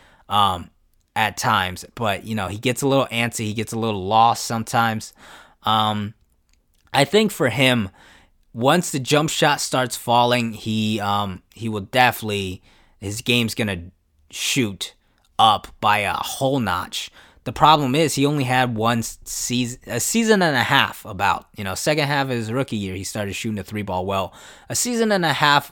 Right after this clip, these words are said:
of resume of him shooting the ball well. And in the playoffs, he did well in the playoffs, but, um, hopefully it's, it wasn't just, uh, you know, luck or a fluke season. Um, I do believe, you know, he could turn it around.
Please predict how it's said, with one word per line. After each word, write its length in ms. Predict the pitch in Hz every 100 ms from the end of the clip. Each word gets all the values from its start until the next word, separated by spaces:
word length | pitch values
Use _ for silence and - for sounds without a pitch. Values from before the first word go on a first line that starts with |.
| _
of 280 | 117 110 113
resume 540 | 139 123 117 107 107
of 140 | 101 101
him 200 | 117 110
shooting 360 | - 117 110
the 60 | 101
ball 320 | 95 98 98
well. 320 | 101 95 - -
And 180 | 208
in 100 | 220
the 80 | 196
playoffs, 540 | 143 110 101 107 - - - -
he 120 | -
did 100 | 120
well 220 | 120 120 117
in 80 |
the 40 | 113
playoffs, 460 | - 104 98 98 -
but, 280 | 107 101 - - - - _ -
um, 480 | 123 120 117 107 - _ _ -
hopefully 640 | - 196 240 - 214 190 151
it's, 120 | 120
it 100 | -
wasn't 480 | 127 143 151 143 110
just, 340 | 117 104 -
uh, 220 | 101 95 87
you 120 | 104
know, 260 | 95 87 -
luck 460 | 98 117 120 - -
or 240 | 98 104 101
a 180 | 92 90
fluke 420 | - 131 139 -
season. 580 | - 123 120 127 120 117 - - _ 107
Um, 520 | 113 113 107 104 - _ 107
I 120 | 135
do 260 | 143 196
believe, 560 | 185 175 160 160 156 147
you 160 | 107 120
know, 260 | 120 117 -
he 240 | - 139
could 280 | - 139 117
turn 220 | - 135
it 60 | 147
around. 480 | 143 127 117 123